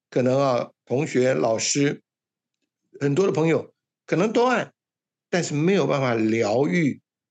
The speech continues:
他里面受的伤，直到他碰到了主。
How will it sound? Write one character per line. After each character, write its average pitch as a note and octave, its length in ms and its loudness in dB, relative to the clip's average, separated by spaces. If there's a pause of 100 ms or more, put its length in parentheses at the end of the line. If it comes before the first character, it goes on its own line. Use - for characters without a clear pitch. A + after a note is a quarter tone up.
(200)
他 C#3+ 180 -4
里 G2+ 140 -6
面 G#2+ 160 -2
受 G#2+ 200 0
的 F#2 120 0
伤， - 260 -2 (960)
直 D3 400 4
到 D3+ 420 0 (1500)
他 - 120 -4
碰 C3+ 240 -2
到 G#2+ 140 0
了 F2 100 -6
主。 - 180 -16